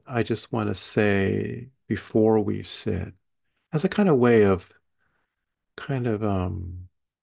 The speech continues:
priming our minds, you know, for the practice that we're about to do. And I think, uh, you know,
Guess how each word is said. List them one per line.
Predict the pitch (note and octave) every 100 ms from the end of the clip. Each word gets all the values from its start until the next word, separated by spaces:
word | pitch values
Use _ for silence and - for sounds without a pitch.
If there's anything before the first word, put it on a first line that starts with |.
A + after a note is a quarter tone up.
| _ _ _ _ _ _ _ _ _ _
priming | B2 A2+ G#2+ F#2+ F2+ G#2
our | F#2+
minds, | F2 F2 F2 F2 E2+ E2+ - _ _ _ -
you | F#2
know, | F2+ F2+ F2+ - _ _ _ -
for | F#2+
the | F2+
practice | - F2+ F2+ G2+ F#2+ - - _ _ _ _ _ _ _ _ -
that | G2+
we're | F2
about | F2+ F2
to | -
do. | E2+ F#2+ F2+ F#2 B2
And | D3
I |
think, | - B3 -
uh, | C#3+ D3
you | D3+
know, | C3+ A#2+